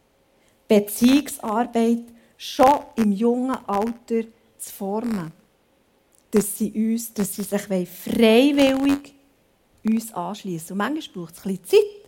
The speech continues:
Bei den Enten schert manchmal schon eins aus oder ver-,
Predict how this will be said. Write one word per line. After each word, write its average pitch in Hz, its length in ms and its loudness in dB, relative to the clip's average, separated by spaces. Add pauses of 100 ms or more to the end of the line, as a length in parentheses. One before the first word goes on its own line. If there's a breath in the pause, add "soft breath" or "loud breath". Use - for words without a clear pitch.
(640)
Bei 220 80 -2
den 220 160 -4
Enten 233 420 0
schert 180 320 -6
manchmal 196 260 -2
schon 254 120 -4
eins 294 320 -2
aus 269 360 -4
oder 180 120 -12
ver-, 196 240 -12